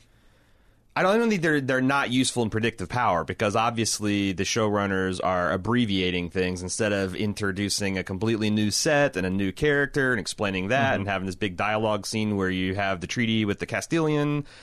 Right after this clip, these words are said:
Speaker 1: just like, hey, we already know Gendry and he's already here in the Riverlands and Melisandre can go scoop him up and, uh, that thing
Speaker 2: Yeah.
Speaker 1: will, that thing will all track. Um, so I don't say, I don't think you can just, like, flat dismiss it.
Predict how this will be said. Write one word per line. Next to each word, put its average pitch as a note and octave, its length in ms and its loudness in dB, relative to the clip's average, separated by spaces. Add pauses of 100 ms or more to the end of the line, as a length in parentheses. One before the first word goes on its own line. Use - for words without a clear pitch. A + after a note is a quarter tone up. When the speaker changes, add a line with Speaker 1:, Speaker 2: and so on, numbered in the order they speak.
(200)
Speaker 1:
just - 240 0
like, A#2 200 0
hey, C3+ 200 2
we B2 140 2
already C3+ 160 0
know B2+ 160 2
Gendry G#2+ 640 0 (220)
and G#2 120 -4
he's A2+ 160 0
already A#2 320 2
here A2+ 160 0
in A2 60 0
the G#2 60 0
Riverlands G2 1040 -2
and F#2+ 460 0
Melisandre G#2 600 0
can G2 140 -8
go G2 180 0
scoop G2+ 320 -4
him G2 120 -2
up F#2 340 -2 (400)
and, F#2 720 -2 (220)
uh, F#2+ 140 0
that G2+ 240 -4
thing G#2+ 120 0
Speaker 2:
Yeah. G2 120 2
Speaker 1:
will, F2+ 80 -2
that F2+ 200 -2
thing G2+ 140 -2
will F#2+ 80 0
all F2 200 0
track. - 500 -8 (120)
Um, E2 640 -2
so A2+ 640 0 (260)
I D3 120 -2
don't D#3 240 -2
say, A#2+ 300 2
I G#2+ 100 0
don't C3+ 120 -2
think A2 140 -6
you F2+ 60 -12
can F2+ 100 -6
just, - 340 -8
like, D2+ 180 -4 (140)
flat - 560 -6
dismiss - 340 -4
it. C#2 180 -8